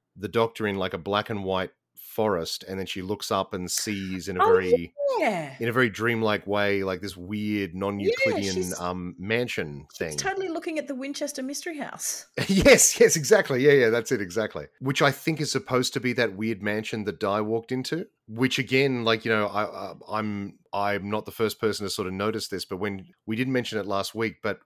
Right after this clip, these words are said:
Speaker 1: when she walked into that house, it definitely seemed like it was bigger on the inside.
Speaker 2: Mm.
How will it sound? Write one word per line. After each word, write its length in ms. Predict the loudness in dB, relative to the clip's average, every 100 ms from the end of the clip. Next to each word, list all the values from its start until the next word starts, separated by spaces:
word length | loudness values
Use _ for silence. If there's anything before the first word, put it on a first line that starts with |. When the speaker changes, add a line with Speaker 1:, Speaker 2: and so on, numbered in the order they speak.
| -8
Speaker 1:
when 240 | -4 -4
she 220 | -4 -6
walked 380 | -8 -4 -4 -4
into 220 | -8 -6 -4
that 220 | -4 -4 _ _
house, 600 | -12 -2 0 0 -6 -10 -14 _ -10
it 160 | -8 0
definitely 460 | 0 0 -4 -4
seemed 340 | -4 -4 -4 -2
like 220 | -2 -2
it 20 |
was 120 | -8
bigger 260 | -6 -4 -2
on 100 | -4
the 120 | -2
inside. 500 | -4 -2 -2 -4 -8 _ _ -10
Speaker 2:
Mm. 540 | -8 -8 -8 -12 -16